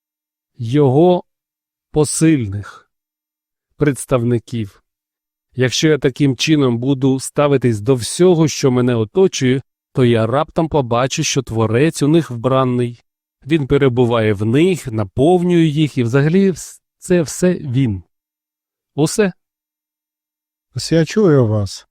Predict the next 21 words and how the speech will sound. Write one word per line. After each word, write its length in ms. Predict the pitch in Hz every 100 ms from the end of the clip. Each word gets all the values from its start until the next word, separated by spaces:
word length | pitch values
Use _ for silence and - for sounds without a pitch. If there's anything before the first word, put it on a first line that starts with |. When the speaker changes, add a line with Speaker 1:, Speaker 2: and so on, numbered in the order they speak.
| _ _ _
Speaker 2:
Не 180 | 139 180
я, 220 | 190 175
а 160 | 131 127
наш 280 | 151 113 98
глядач 600 | 117 110 131 110 - _
чує 340 | - 151 123
вас, 380 | 110 113 110 -
і 160 | 185 120
в 80 | 107 _ _ _ _ -
нього 400 | 143 180 170 160
все 280 | - - 175
перевертається 760 | 175 170 156 175 135 120 120
всередині. 540 | 101 120 104 104 107
Він 240 | 113 135 123
каже, 340 | 127 107 120
це 220 | - 139
не 160 | 143 143
просто 420 | 143 185 202 240
неможливо, 680 | 220 202 165 135 135 127 117
це 180 | 107 127
взагалі 640 | 127 120 135 156 190 165